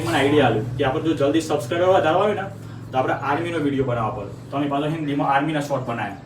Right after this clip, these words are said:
તો સબસ્ક્રાઈબર તો રાતોરાત લગભગ દસ દિવસમાં વીસ હજાર સબસ્ક્રાઈબર ઊભા થઈ ગયા મારે તો. પણ આમાં બ્લોગનો વ્યૂ આવતો નહોતો, કારણ કે મને ખબર પડી કે શોર્ટમાં એટલી બધી ઇન્કમ નથી. ઇન્કમ હોય તો લોંગ વીડિયોમાં ઇન્કમ છે.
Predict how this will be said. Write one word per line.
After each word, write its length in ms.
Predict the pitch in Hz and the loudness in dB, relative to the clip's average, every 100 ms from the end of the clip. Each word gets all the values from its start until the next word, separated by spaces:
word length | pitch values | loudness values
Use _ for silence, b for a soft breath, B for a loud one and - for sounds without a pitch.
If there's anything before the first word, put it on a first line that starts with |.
| - - | -18 -14
તો 80 | 131 | -6
સબસ્ક્રાઈબર 460 | 135 127 156 147 156 | -2 -2 0 -2 0
તો 120 | 156 | 0
રાતોરાત 540 | 151 147 170 160 160 | 0 0 0 0 -2
લગભગ 320 | 156 151 160 | -4 -4 -6
દસ 220 | 160 156 151 | -2 -2 -2
દિવસમાં 300 | 156 147 151 | -2 -2 -2
વીસ 180 | 160 156 | -2 0
હજાર 160 | 147 | -2
સબસ્ક્રાઈબર 400 | 131 139 156 147 | -2 -4 -4 -4
ઊભા 180 | 143 117 | -2 -2
થઈ 100 | 123 | -2
ગયા 140 | 120 | -4
મારે 180 | 120 98 | -6 -8
તો. 120 | 95 - B B B - | -10 -16 B B B -10
પણ 120 | 143 | -4
આમાં 200 | 151 143 | -2 0
બ્લોગનો 340 | 127 143 160 165 | 2 2 2 2
વ્યૂ 200 | 165 143 | 2 2
આવતો 180 | 147 151 | 2 -2
નહોતો, 220 | 135 131 | -2 -4
કારણ 260 | - 143 | -4 -4
કે 80 | 165 | -2
મને 200 | 170 156 | -2 -2
ખબર 220 | 151 165 | 0 0
પડી 120 | 160 143 | 2 -2
કે 160 | 147 | -2
શોર્ટમાં 400 | 135 185 - 160 | -2 0 0 -2
એટલી 120 | 156 | -2
બધી 160 | 156 143 | -2 -2
ઇન્કમ 360 | 135 131 151 147 | -2 -4 -4 -2
નથી. 400 | 131 120 110 - - 147 | -2 -2 -6 -8 -12 -6
ઇન્કમ 280 | 147 165 | -4 -2
હોય 140 | 175 165 | -2 0
તો 100 | 160 | 2
લોંગ 260 | 147 165 | 0 0
વીડિયોમાં 300 | 156 156 135 | 0 0 0
ઇન્કમ 300 | 135 131 131 | -2 -2 -2
છે. 360 | 123 113 101 | -2 -4 -6